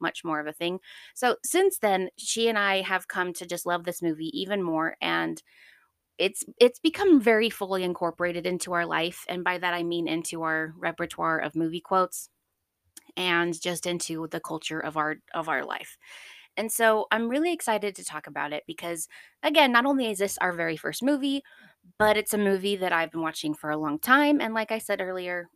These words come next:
it's a movie I've got a lot to say about. So we're gonna get into it. So we need to start off talking about Pretty in Pink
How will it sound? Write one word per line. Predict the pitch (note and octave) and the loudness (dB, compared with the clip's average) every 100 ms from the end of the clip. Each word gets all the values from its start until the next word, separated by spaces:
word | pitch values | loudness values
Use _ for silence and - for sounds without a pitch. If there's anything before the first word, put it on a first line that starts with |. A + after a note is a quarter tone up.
| - | -4
it's | G3 | 0
a | G#3 | 2
movie | F#3+ F#3 F#3 | 2 2 -2
I've | F3 | -2
got | E3 D#3 | 0 0
a | - | 0
lot | E3 D#3+ C3+ - - - - _ _ _ | 0 2 2 0 -6 -12 -14 _ _ _
to | - | -6
say | D#3+ E3+ F3 | -4 -2 -2
about. | F#3+ G3+ A3 - - - - | 2 4 4 0 -12 -16 -10
So | - A#3 A3 A3 - - - | -2 4 4 2 -4 -10 -6
we're | B3+ | -2
gonna | D#4 A#3 | -2 -2
get | A#3 | 0
into | D4+ G#4+ - | -2 -2 -6
it. | - - _ _ _ _ _ _ _ _ - | -6 -8 _ _ _ _ _ _ _ _ -4
So | - C#4 | -2 2
we | D4 | 4
need | D#4+ A4 | 2 2
to | G#4 | -2
start | - A3 A3 | -2 -2 -2
off | G3+ F3+ - | 0 -2 -2
talking | E3+ E3+ F3 | -8 -6 -8
about | E3 E3 | -6 -6
Pretty | - F3+ G3+ | -8 -6 -6
in | G3+ | -6
Pink | F#3 E3 D3+ | -6 -6 -8